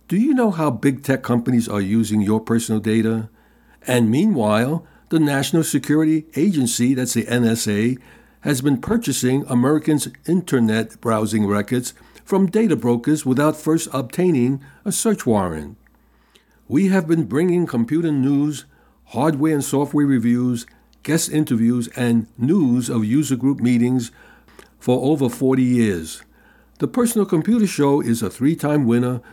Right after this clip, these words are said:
of the prestigious National Computer Press Awards. Our only advocacies are consumerism and, of course, the First Amendment. I welcome you, the listeners, to provide feedback as to what you want to hear.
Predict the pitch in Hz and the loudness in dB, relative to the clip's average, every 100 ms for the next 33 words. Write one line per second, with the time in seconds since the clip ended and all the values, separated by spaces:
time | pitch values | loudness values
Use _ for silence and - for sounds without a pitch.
0 | - - 110 113 117 113 - 190 202 117 | -16 -6 0 0 0 -2 -2 0 0 2
1 | 120 123 117 131 135 143 135 120 107 135 | 0 0 0 0 -2 0 0 0 0 2
2 | 127 120 123 - 101 82 87 82 87 - | 0 -2 -4 -2 -4 -4 -6 -8 -12 -20
3 | - _ _ _ _ _ _ - - 131 | -20 _ _ _ _ _ _ -10 0 2
4 | 131 156 196 185 - 156 190 156 131 - | 4 2 4 2 2 0 2 0 -2 0
5 | 127 131 127 120 113 107 101 - 156 160 | 2 2 0 -4 -4 -2 -4 0 0 2
6 | 160 143 160 160 - - - - 104 120 | 2 2 0 0 -6 -20 -20 -8 0 2
7 | 135 151 147 - 117 - 113 113 - 160 | 2 0 -4 -4 -6 0 0 0 0 0
8 | 117 117 143 139 117 90 78 - - - | 2 0 2 2 2 0 -6 -14 -20 -20
9 | - - - 117 110 135 151 147 143 214 | -20 -20 -8 -4 0 0 0 -2 0 0
10 | 165 165 208 135 143 175 143 131 110 110 | 0 0 -2 -2 -2 -2 -4 -4 -2 -2
11 | 107 - 104 113 113 120 - - - - | -2 0 -2 0 0 -2 -8 -20 -20 -4
12 | 120 117 131 135 113 147 180 117 113 131 | -2 0 2 2 0 2 4 2 2 2
13 | 196 170 87 85 | 2 0 -2 -8